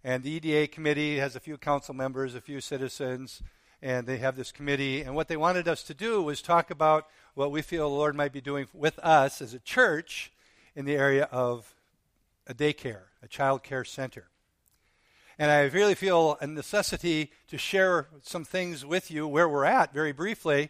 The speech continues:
because right now a lot of the members of the community know more than most of us in here do. And that's not good. So, would you go ahead and put this picture up there? We have had about, I don't even know,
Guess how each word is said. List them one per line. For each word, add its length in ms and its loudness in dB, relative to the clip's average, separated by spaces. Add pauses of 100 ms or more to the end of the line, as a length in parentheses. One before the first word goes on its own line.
(380)
because 480 2 (420)
right 180 4
now 220 6
a 20 8
lot 160 10
of 60 4
the 60 -8
members 240 -4
of 40 -6
the 60 -6
community 420 -2
know 160 0
more 220 0
than 160 -6
most 220 -2
of 80 -4
us 180 0
in 80 -6
here 240 -4
do. 160 -12 (540)
And 120 0
that's 160 2
not 200 0
good. 200 -2 (640)
So, 460 6 (160)
would 160 -10
you 60 -8
go 140 2
ahead 260 4
and 200 -8
put 200 -6
this 180 -6
picture 420 -10
up 200 -2
there? 300 0 (1400)
We 160 0
have 180 6
had 220 6
about, 420 6
I 140 2
don't 160 0
even 160 -8
know, 280 0